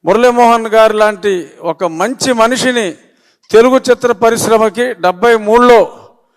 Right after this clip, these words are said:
జగమే మాయ అనే సినిమా ద్వారా పరిచయం చేసిన మహానుభావుడు ఈరోజు మనకి ఇంత మంచి వ్యక్తి ఇక్కడ ఉన్నారు అంటే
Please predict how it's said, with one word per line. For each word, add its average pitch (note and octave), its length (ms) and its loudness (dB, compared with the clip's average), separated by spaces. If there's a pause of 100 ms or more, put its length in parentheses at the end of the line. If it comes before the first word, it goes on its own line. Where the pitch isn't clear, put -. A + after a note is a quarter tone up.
(400)
జగమే F#3+ 600 -2
మాయ A3+ 320 2
అనే A3 320 0
సినిమా G#3 360 -2
ద్వారా G3 480 2 (640)
పరిచయం G#3 320 -2
చేసిన G#3 400 -2
మహానుభావుడు G3+ 920 0 (540)
ఈరోజు G#3+ 320 0
మనకి G3 260 -4
ఇంత F3+ 180 -10
మంచి G3 320 -6
వ్యక్తి A3 320 -2
ఇక్కడ G3+ 240 -2
ఉన్నారు A3+ 320 2
అంటే G#3 520 0